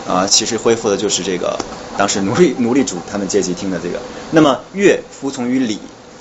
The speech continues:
礼是怎么回事呢？礼我们都知道是这个不同的级别，不同的，就是你是正部级，我是副部级，啊，咱们俩的那个在这个礼上的待遇就不能一样，就不能一样。比如说，呃，你出门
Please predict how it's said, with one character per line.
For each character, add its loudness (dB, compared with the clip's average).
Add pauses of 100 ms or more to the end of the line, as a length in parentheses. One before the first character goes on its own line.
礼 0
是 2
怎 2
么 2
回 0
事 0
呢？ -2 (220)
礼 -4
我 2
们 -2
都 0
知 0
道 4
是 0
这 -2
个 0
不 -2
同 -2
的 8
级 0
别， 4
不 -4
同 -4
的， 4
就 -2
是 2 (160)
你 -4
是 -2
正 0
部 -4
级， -2
我 -2
是 4
副 -6
部 0
级， -4 (280)
啊， 2
咱 0
们 2
俩 2
的 -2
那 -4
个 -4
在 0
这 -4
个 2 (340)
礼 -2
上 2
的 2
待 2
遇 -4
就 -8
不 -8
能 -6
一 -10
样， -6 (400)
就 -16
不 -14
能 -10
一 -8
样。 -4 (260)
比 -8
如 -4
说， 2 (260)
呃， -4
你 -6
出 -6
门 -4